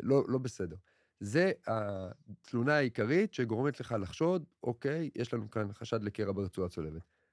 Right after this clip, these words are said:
אני משכיב אותו על השולחן, על המיטה, השולחן, השולחן זה אחר כך. משכיב אותו על מיטת הבדיקה, יש שתיים, שלוש בדיקות מאוד פשוטות של יציבות של הברך שאפשר לעשות,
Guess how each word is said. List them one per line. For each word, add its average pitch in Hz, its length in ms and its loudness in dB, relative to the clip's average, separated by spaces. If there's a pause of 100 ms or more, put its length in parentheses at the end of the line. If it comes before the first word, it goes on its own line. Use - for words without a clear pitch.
אני 95 80 -4
משכיב 95 280 -2
אותו 143 140 -2
על 117 60 2
השולחן, 107 440 -4
על 104 160 0
המיטה, 98 420 -2
השולחן, 76 520 -12
השולחן 90 320 -8
זה 87 80 -6
אחר 90 180 -4
כך. - 200 -18 (380)
משכיב 117 260 0
אותו 135 120 0
על 117 60 2
מיטת 117 380 -2
הבדיקה, 104 580 0 (460)
יש - 320 -8 (400)
שתיים, 151 280 2
שלוש 135 180 2
בדיקות 120 340 -2
מאוד 123 160 0
פשוטות 120 360 -4
של 104 140 0
יציבות 107 360 -2
של 101 140 -2
הברך 104 260 0
שאפשר 98 260 -4
לעשות, 101 440 -2